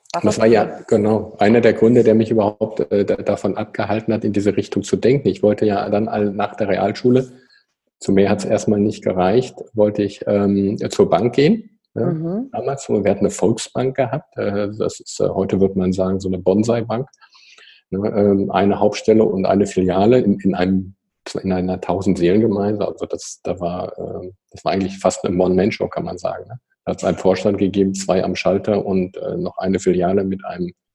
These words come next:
Speaker 2: Filialleiter, den ich übrigens sehr, sehr, sehr, sehr zu schätzen weiß.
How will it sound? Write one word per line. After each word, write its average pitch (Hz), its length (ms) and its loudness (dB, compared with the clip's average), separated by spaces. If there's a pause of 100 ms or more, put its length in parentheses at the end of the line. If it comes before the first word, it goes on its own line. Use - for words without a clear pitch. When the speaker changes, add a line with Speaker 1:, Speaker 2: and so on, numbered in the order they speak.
Speaker 2:
Filialleiter, 98 840 0 (260)
den 101 120 4
ich - 80 0
übrigens 98 300 2
sehr, 113 220 8
sehr, 101 360 4
sehr, 98 160 4
sehr 95 160 4
zu 92 120 -4
schätzen 92 380 -2
weiß. 90 380 -4